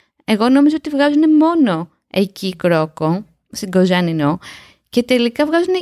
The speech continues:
και στην Αστυπάλαια. Τώρα, εξήγησε τι είναι ο κρόκος, δεν είμαι καλή στο να το εξηγήσω.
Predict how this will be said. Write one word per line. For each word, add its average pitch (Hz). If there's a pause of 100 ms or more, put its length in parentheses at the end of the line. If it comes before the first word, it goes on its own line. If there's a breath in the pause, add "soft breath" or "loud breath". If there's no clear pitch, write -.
και 359
στην 370
Αστυπάλαια. 175 (460 soft breath)
Τώρα, 294 (320)
εξήγησε 320
τι 220
είναι 214
ο 196
κρόκος, 190
δεν 226
είμαι 247
καλή 196
στο -
να 190
το -
εξηγήσω. 175